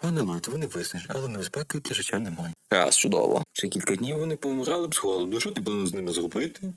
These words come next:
Ем, ну, я досліджував воскресіння мертвих. А, це взагалі можливо? Навіщо тобі це?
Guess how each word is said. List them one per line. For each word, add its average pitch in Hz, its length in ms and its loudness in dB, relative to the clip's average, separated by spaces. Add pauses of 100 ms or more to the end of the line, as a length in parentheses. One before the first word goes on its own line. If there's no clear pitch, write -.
(140)
Ем, 147 380 0
ну, 156 380 0 (240)
я 101 140 -4
досліджував 104 600 -2
воскресіння 123 560 2
мертвих. 131 680 -2 (200)
А, 117 380 4
це 107 80 2
взагалі 98 280 4
можливо? 98 560 4 (140)
Навіщо 107 320 2
тобі - 160 -4
це? 92 300 2